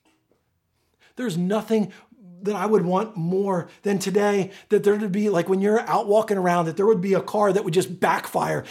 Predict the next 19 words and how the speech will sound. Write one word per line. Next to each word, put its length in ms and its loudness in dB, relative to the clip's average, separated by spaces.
and 120 2
you 100 4
would 100 0
just 180 0
run 280 2
like 140 0
a 60 -2
wild 360 2
elephant, 540 2
free 800 0
and 240 0
clear, 460 0
because 260 -4
God 460 -4
wants 300 -6
to 100 -8
set 520 -2
you 500 -12
free. 400 -20